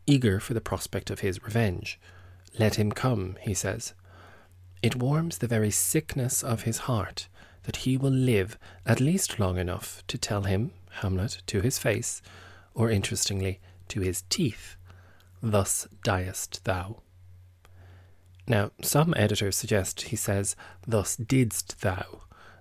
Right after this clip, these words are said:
as though Laertes just wants the opportunity to point out that Hamlet killed his father to his face. I think in this play that is all about avenging parental murders,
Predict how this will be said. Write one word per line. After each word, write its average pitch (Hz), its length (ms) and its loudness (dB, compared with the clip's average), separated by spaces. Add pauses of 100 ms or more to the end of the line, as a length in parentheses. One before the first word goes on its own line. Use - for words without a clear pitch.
(100)
as 107 80 -2
though 98 160 4
Laertes 98 480 0
just - 240 -2
wants 107 180 0
the 123 120 0
opportunity 101 500 -2
to - 100 -4
point 139 300 0
out 101 200 2 (260)
that 120 100 0
Hamlet 98 320 2
killed 92 220 0
his 98 140 -2
father - 380 -6 (160)
to 104 140 -2
his 95 160 -2
face. - 320 -6 (1700)
I 127 80 8
think 156 320 0 (260)
in 151 200 4
this 135 180 4
play 92 400 2
that 104 160 4
is 104 120 2 (100)
all 123 260 8
about 104 340 4
avenging 98 600 2
parental 98 580 0
murders, 98 640 0